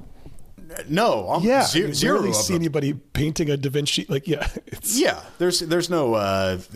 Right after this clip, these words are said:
Speaker 1: printing press. It's just, like, a guy, uh, and then there's fan-, fantastical things, like, um, people are dressed like fairies and things. It's, it's, I love
Speaker 2: And
Speaker 1: it.
Speaker 2: that fairies predate that whole period by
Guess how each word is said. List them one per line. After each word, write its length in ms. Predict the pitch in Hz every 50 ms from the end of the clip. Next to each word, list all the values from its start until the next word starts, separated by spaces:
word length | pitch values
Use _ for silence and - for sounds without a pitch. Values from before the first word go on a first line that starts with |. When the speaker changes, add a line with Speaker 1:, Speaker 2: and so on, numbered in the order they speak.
| 104 - -
Speaker 1:
printing 400 | - - 123 135 - 139 120 117
press. 560 | 110 - - 120 123 160 208 214 - - - -
It's 200 | 123 127 - -
just, 180 | - 180 - -
like, 140 | 180 - -
a 60 | 143
guy, 720 | 107 92 87 113 113 120 131 143 147 147 147 147 135 127 127 - - - - - - - - - - _ - - _ _ - - - - - -
uh, 180 | 127 127 175 -
and 280 | - 160 175 196 208 208
then 120 | 233 240
there's 320 | 240 269 269 262 233 - -
fan-, 240 | - 208 202 185 185 - -
fantastical 720 | - 196 190 170 - 170 170 208 214 - - - 143 117
things, 460 | - - 104 92 98 139 175 175 -
like, 260 | 143 117 110 101 -
um, 460 | 117 113 107 107 101 98 98 98 90 - - - - - - - - - - - - -
people 220 | 147 151 151 139
are 60 | 123
dressed 300 | 107 110 123 127 - -
like 180 | 117 104 90 - - - -
fairies 680 | - - - - 90 107 123 139 143 143 151 139 - 139
and 120 | 139 131 123
things. 420 | - 143 151 160 170 170 170 156
It's, 340 | 139 135 - - - - - -
it's, 280 | 104 156 165 - - 127 104 - - - - - 69 - - - - - - - - - - - - -
I 100 | - 131
love 160 | 147 190 208
Speaker 2:
And 80 | 190 208
Speaker 1:
it. 20 | 247 262 - _
Speaker 2:
that 100 | _ -
fairies 300 | - 254 277 247 202 -
predate 480 | - - - 165 170 160 143 135 127 -
that 160 | - 139 120
whole 160 | 117 139 147 147
period 420 | - 151 180 220 190 - 165 135
by 180 | 131 135 123